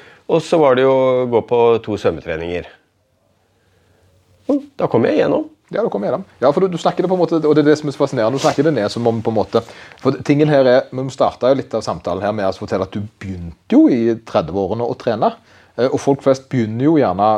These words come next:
Speaker 2: litt sånn forsiktig, og, og er fornøyde hvis de klarer også å vedlikeholde, eh, to treninger i uka,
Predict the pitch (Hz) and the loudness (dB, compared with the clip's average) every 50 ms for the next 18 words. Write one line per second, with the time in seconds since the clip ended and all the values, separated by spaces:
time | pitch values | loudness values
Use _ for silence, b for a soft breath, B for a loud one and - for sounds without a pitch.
0 | 110 110 104 - - - - 113 98 - 117 - - - 98 - - - - - | 0 -4 -8 -10 -12 -10 -8 -8 -6 -6 -8 -8 -8 -14 -14 -16 -16 -10 -2 -2
1 | 214 214 - - - - - _ - 110 113 110 - 117 113 117 110 110 - - | -2 -2 -2 -16 -16 -20 -12 _ 0 0 0 2 2 2 2 2 2 2 0 -4
2 | 113 110 90 80 78 92 107 104 98 - - 98 - 104 98 82 76 80 85 - | -4 -4 -4 -6 -4 -6 -4 -4 -6 -8 -8 -8 -4 -2 -2 -2 -2 -6 -10 -8
3 | - 101 98 98 95 95 92 101 110 101 101 104 87 71 65 - - - 78 76 | -6 -4 -4 -4 -4 -6 -6 -6 -6 -6 -6 -8 -8 -10 -14 -14 -10 -8 -8 -6
4 | 78 78 80 80 85 85 87 - B B B B B B B B B B - 226 | -6 -8 -6 -6 -4 -4 -6 -6 B B B B B B B B B B -2 0
5 | 254 277 233 202 180 135 - - 139 131 127 - - 123 101 85 82 87 95 98 | 2 2 2 0 -2 -6 -8 -6 -6 -6 -4 -2 0 -2 0 -2 -4 -4 -2 -2
6 | 101 95 101 104 107 98 87 82 - _ - 196 226 | -2 0 -2 -2 -2 -4 -6 -10 -12 _ 0 0 0